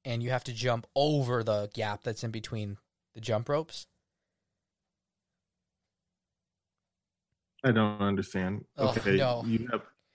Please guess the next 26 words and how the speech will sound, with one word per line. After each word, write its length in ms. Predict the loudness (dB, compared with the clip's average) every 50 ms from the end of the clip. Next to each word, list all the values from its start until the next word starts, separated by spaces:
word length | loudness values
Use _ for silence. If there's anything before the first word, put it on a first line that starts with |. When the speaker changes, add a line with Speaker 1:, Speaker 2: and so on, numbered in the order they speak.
| _ _ _ _ _ 0
Speaker 1:
Okay, 200 | 2 2 2 0
so 160 | -2 0 2
you 60 | 4
have 80 | 4 4
a 40 | 8
jump 260 | 8 8 8 10 8
rope, 220 | 8 8 8 8
right? 280 | 8 8 8 8 6 2 -6 _ _ _ _ _ _ _ _ _ _ _ _ 2
Speaker 2:
Okay. 640 | 4 4 4 4 4 6 6 6 8 6 6 4 4 -2 -10 -20 -10
Speaker 1:
You 160 | -4 -2 -2
stretch 480 | 0 0 -2 0 4 6 6 6 6 4
it 60 | 6 6
out 240 | 6 6 4 -2 -12 -12
so 240 | 0 2 2 2
it's, 160 | 2 0 0 0
like, 280 | 0 0 0 -4 -8 -16 _ _ _ _ _
fully 440 | 2 2 4 4 4 2 0 0 -2
extended. 540 | -4 -6 0 2 2 2 2 -2 -8 -12 -18 _ _ _ _ _ _ _ _ _ _ _ _ _ _ 4
Speaker 2:
Okay. 220 | 4 4 4 0 -8 _ _ 4
Speaker 1:
Then 180 | 4 6 6
you 120 | 4 2 0
place 400 | -4 -4 -2 0 0 0 0 -2
it 80 | -2
on 160 | 0 -2 -2
the 80 | -2 -4
ground. 400 | -4 -6 -6 -8 -10 -16 -20